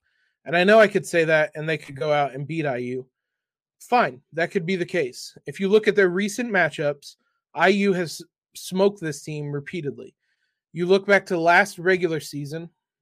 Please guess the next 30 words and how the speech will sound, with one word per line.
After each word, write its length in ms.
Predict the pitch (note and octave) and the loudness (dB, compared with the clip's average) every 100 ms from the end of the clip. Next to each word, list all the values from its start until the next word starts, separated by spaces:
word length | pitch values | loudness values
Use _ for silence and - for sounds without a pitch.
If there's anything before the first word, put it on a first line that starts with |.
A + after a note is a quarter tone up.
| _ _ | _ _
Ohio 320 | D3 E3+ F#3+ | -2 4 2
State 320 | F#3+ F#3+ F3+ | 2 0 0
was 140 | E3+ E3 | -2 -8
a 40 | |
pretty 260 | - B3+ G#3+ | -4 -2 -2
decent 380 | G3 G3 E3 | -4 -4 -6
team 360 | D3+ G#3 F#3+ F3 _ _ _ _ _ _ | -4 -2 0 -2 _ _ _ _ _ _
that 300 | E3 E3+ E3 | 4 4 4
ultimately 580 | F#3+ A3+ G#3+ A3+ G3 F#3 | 2 0 2 0 2 2
went 300 | E3+ F3 F#3+ | 0 0 0
on 240 | E3 F3+ E3+ | 0 -4 -4
to 160 | - | -8
win 360 | E3 D#3 F3 F#3 | -8 -4 -2 -2
the 60 | E3+ | -2
Big 200 | E3+ D#3+ | -4 -4
Ten 200 | E3+ D3 | -10 -6
title. 460 | G3+ A#3+ G#3 F3 | 2 4 4 2
They 100 | F3 | -2
kinda 220 | F3 G3 | -2 -2
snuck 340 | E3+ - F#3 G3+ | -2 -4 -2 0
up 140 | G3 | 2
on 100 | G3+ | 2
everybody 480 | F3 E3+ E3 E3 E3 | 0 -2 0 0 0
and 140 | D#3+ | -6
just 280 | D3+ D3+ - _ _ _ _ | -4 -6 -8 _ _ _ _
wham, 420 | C#3+ F#3+ G3+ F3 | -2 2 2 2
they're 100 | E3+ | -2
Big 180 | D#3+ E3 | -2 -4
Ten 180 | F3+ D#3+ | -6 -6
champions. 600 | G3 G3+ F3 D#3 D3+ | -4 -4 -4 -8 -10